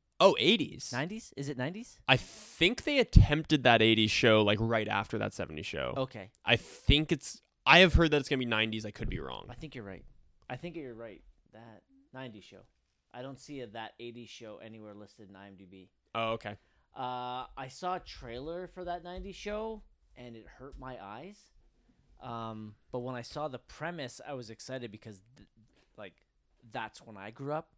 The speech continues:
Speaker 2: Like,
Speaker 1: Mm.
Speaker 2: I was a kid in the eighties, but I was a teenager in the nineties. So reliving the nineties would be very fascinating to me. But when I saw the trailer for it,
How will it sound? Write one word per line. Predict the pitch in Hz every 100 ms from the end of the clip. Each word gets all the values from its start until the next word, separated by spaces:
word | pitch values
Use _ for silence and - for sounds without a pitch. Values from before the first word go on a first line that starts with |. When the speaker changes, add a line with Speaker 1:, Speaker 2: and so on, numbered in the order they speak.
| _ _
Speaker 2:
Like, | 123 123
Speaker 1:
Mm. | 117
Speaker 2:
I | 139
was | 135
a | 110 -
kid | - 170 156 123 98 -
in | 123
the | 113 110
eighties, | 120 107 87
but | 107
I | 101 98 _ _
was | 117
a | 104 -
teenager | - 135 139 143 131
in | 127
the | 113
nineties. | 113 123 147 180 - _ _ _ _
So | - 143 127
reliving | 120 127 151 151 143 147
the | 139
nineties | 113 107 117 123 147 143 131 123
would | 120 101
be | 120 110 104 101 _ _ _ _ _ _ _
very | - 123 147 120 _ _ - 101 98
fascinating | - - 170 170 180 202 214 220 214 -
to | 170
me. | 185 214
But | 170 151
when | 139
I | 127
saw | 113 - - 123 131
the | 123 113
trailer | - - 117 123 143
for | 139 151 165
it, | 202 202